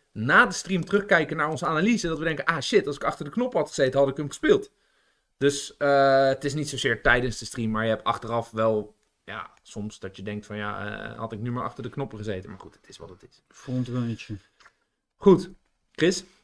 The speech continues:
Speaker 2: Ja.
Speaker 1: Aankomend weekend, eh, hebben we weer een, eh, druk weekend, eh, voor de boeg. We gaan even, eh, celebrations. Jij bent jarig aankomende zaterdag, dus vergeet aankomende zaterdag Chris niet even te feliciteren. Eh, de week daarna op zaterdag ben ik jarig, maar we gaan, eh, met ons team,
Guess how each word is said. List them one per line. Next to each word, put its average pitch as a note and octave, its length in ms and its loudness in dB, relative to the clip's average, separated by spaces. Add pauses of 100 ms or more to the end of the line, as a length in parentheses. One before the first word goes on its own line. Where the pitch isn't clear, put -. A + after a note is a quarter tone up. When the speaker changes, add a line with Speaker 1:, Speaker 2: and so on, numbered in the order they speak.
(100)
Speaker 2:
Ja. - 80 2
Speaker 1:
Aankomend G3+ 360 6
weekend, G3 500 2
eh, E3 420 6
hebben E3 260 2
we D#3 60 0
weer D#3 280 4
een, C#3+ 200 -2
eh, B2 640 -2
druk B2 260 2
weekend, C3 440 -4
eh, A2+ 400 -2
voor A#2+ 180 0
de G#2 60 -2
boeg. F#3+ 340 4 (240)
We - 140 -20
gaan B2+ 180 -2
even, B2 520 -2
eh, A#2 60 -4
celebrations. D#3 880 0
Jij D3 200 0
bent C#3+ 120 2
jarig C#3+ 420 0
aankomende C3 440 -2
zaterdag, A#2+ 420 0
dus - 180 -6
vergeet C#3 300 0
aankomende B2 440 -4
zaterdag A#2+ 400 -2
Chris D3 220 -2
niet C#3+ 100 -6
even A#2+ 180 -6
te - 60 -14
feliciteren. E3+ 520 4 (380)
Eh, C#3 160 0
de D3+ 60 0
week F#3 160 6
daarna G#3 200 4
op - 60 -2
zaterdag C#3+ 400 0
ben D3+ 100 0
ik F3+ 100 0
jarig, B2+ 360 -2
maar B2+ 120 -2
we C3+ 60 -6
gaan, B2 340 -2
eh, A#2+ 200 -4
met A#2 160 -6
ons C#3 280 -8
team, C3 280 -6